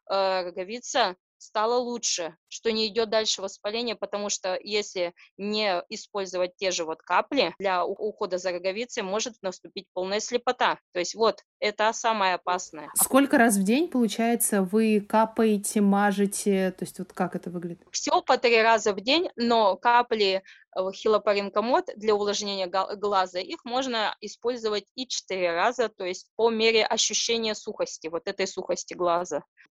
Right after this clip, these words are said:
Speaker 1: Вот в моем случае более такие, получается, сильно действующие капли нужны. Кому-то не надо столько прямо вариантов трех капель. Кто-то пользуется только корнерогелем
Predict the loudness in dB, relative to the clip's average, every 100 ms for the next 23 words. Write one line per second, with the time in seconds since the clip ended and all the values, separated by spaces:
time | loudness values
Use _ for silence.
0 | _ -16 -12 -4 0 0 -2 -4 -4 -2
1 | -2 -4 -8 -20 -8 4 6 6 4 0
2 | 2 0 0 0 0 0 -2 0 4 4
3 | 4 0 -2 -4 -4 -2 0 0 0 -4
4 | -2 -2 -4 -8 -14 -4 -2 0 2 4
5 | 4 4 4 0 -2 -4 -2 -4 _ _
6 | -2 0 0 2 2 2 0 -4 -6 _
7 | -20 _ 2 4 2 -6 _ _ _ -2
8 | -2 -2 -10 _ 0 2 2 4 4 4
9 | -2 -4 2 2 4 2 2 2 0 0
10 | -2 -4 -4